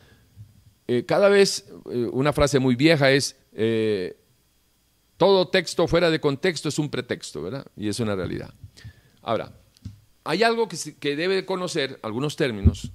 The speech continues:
como el contexto remoto, que serían los pasajes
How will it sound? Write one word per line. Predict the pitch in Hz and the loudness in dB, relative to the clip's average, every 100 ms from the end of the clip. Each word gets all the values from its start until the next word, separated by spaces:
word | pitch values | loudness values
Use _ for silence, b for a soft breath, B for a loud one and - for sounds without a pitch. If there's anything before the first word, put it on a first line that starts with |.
| - | -8
como | 120 120 123 | -4 -2 -2
el | 123 - | -4 -4
contexto | 120 113 160 - 160 | -6 -4 -6 -2 -2
remoto, | 127 127 160 180 - 95 - - - - - - - - - - | 0 0 4 4 2 -10 -6 -4 -4 -4 -18 -20 -20 -20 -20 -16
que | - 180 | -6 0
serían | 226 214 185 185 | 2 2 2 2
los | 170 | 0
pasajes | - 175 196 180 180 - | 0 2 4 2 0 -4